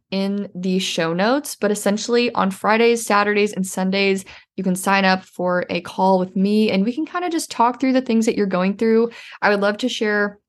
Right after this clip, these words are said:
my experiences with you, but also share my advice on how to move forward, um, in tangible ways and, and kind of set up a plan and organize your thoughts and plan your schedule, because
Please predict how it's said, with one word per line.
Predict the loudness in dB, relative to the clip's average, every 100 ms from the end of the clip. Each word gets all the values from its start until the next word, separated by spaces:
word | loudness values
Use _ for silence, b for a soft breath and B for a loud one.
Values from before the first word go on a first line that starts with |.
| -2
my | 0
experiences | 0 0 -2 -2 -2 -2
with | -2
you, | -2 0
but | 0
also | 0 0
share | 0 0
my | 2 2 2
advice | 0 0 0 0 -2 -6 B B
on | -4 -2
how | 0 -2
to | 2
move | 0 0 -2
forward, | -4 -4 -2 -2 -2 -4 B B B
um, | 0 2 2 0 -2
in | 2 0
tangible | 2 2 2 2 2
ways | 2 2 -2 -2
and, | 0 0 0 -4 _ _ _ _
and | -2
kind | 0 0
of | 0
set | -2 0 0 2
up | 2 0
a | -2
plan | -4 -4 0 0 0
and | -2
organize | 0 0 2 0 0 -2
your | -6
thoughts | -2 0 2 0 -6 -18 b b _
and | -8 -8
plan | -6 -4 -2
your | -2
schedule, | -4 -6 -6 -4 -2
because | -2 0 0 -2